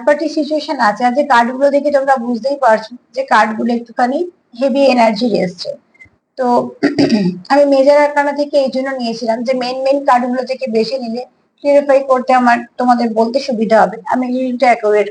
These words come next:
করতে পারবো। তো আমি সেটা বলবো যে এখানে কেউ থার্ড পার্টি তোমরা আছো, তোমাদের মধ্যে কেউ আছে থার্ড পার্টি। এটা সে থার্ড পার্টি মানে একজন ব্যক্তি কখনোই নয়, হতে পারে একজন, হতে পারে অনেকজন, হতে পারে কোনো সিচুয়েশন, কিছু না কিছু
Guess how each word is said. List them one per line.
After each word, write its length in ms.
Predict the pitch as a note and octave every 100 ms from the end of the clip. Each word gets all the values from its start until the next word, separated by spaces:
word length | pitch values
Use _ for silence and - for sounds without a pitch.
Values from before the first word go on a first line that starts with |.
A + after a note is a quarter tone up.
| G3
করতে 220 | F3+ F3 -
পারবো। 240 | E2+ - - _ _ _ _ -
তো 60 | C#4+
আমি 120 | C#4+ D4+ C#4+
সেটা 160 | C#4+ C#4+ C#4+
বলবো 160 | C#4 D4
যে 60 | D4
এখানে 200 | C#4+ C4+ C4+
কেউ 100 | C#4 B3+
থার্ড 200 | G3 -
পার্টি 200 | G#3+ G#3 G#3+
তোমরা 240 | G3+ F#3+ - -
আছো, 200 | - - _ _ _ _ _ A#3 A3+
তোমাদের 340 | B3+ B3+ B3 C#4+ C#4
মধ্যে 220 | B3+ B3+ C#4
কেউ 120 | C#4 A#3
আছে 140 | G#3+ A3+
থার্ড 180 | A3 F3 -
পার্টি। 240 | F3+ F3 - -
এটা 120 | C4 C4
সে 80 | C#4 A#3+
থার্ড 180 | C4+ B3
পার্টি 180 | C#4+ D4 C#4
মানে 120 | C#4 B3+ A3+
একজন 220 | A3 B3 A3+
ব্যক্তি 220 | A3 C#4 C4+
কখনোই 380 | F#3+ A3+ G#3+ G#3 F#3
নয়, 160 | - _ _ _ _ _ _ _ _ _
হতে 180 | C4+ B3
পারে 160 | A#3 A#3 G#3+
একজন, 280 | G#3 - B3+ D4+ -
হতে 160 | G#3+ G#3+
পারে 140 | G#3+ A3 G#3
অনেকজন, 380 | G#3 A3+ - C#4+ B3
হতে 160 | G#3 G#3
পারে 120 | G#3 G3+
কোনো 140 | G#3 A3
সিচুয়েশন, 460 | A#3 - B3 B3 C#4 C#4
কিছু 160 | D4 F4 F4+
না 60 | F4
কিছু 160 | D4+